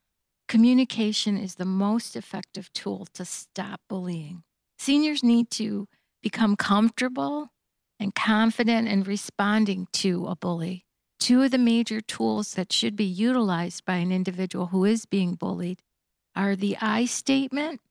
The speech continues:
which tells the bully how you feel, and the you statement, which tells the bully that they've crossed the community standard, the threshold, and hold the bully accountable.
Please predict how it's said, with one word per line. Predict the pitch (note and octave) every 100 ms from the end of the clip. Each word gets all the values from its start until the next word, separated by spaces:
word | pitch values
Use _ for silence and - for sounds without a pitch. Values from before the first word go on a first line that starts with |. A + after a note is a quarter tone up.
| _ _ _
which | A#3 B3 - -
tells | - A#3 B3
the | A#3+
bully | A3 A3+ A3+
how | - G#3 G3+ G#3
you | G3+
feel, | G#3 - G#3+ G3 E3+ - _ _ _ _ _ _ _
and | B3 C4
the |
you | B3+ D4
statement, | E4 - G3+ F3+ F3+ F3 - _ _ _ _
which | G#3+ A#3 - -
tells | - A#3 A3+ A3
the | G#3+
bully | G#3 G#3 G3
that | F#3+ F#3
they've | F#3+ F#3 - -
crossed | - G#3+ G3 G3+ - - - - _ _
the | -
community | - - G#3+ A3 A3+ A3 G3+ G3+ G3 F#3+ F#3 - _ _
standard, | - - A#3 A3 G3 D#3 D#3
the | -
threshold, | F#3+ - A#3 A#3 F#3 D3 D#3 _ _ _ _ _ -
and | A#3+ A3
hold | - C4+ D4+ C4+
the | A3+
bully | A3 A3+ G#3+
accountable. | G3 - - G#3+ G#3+ F3 D#3+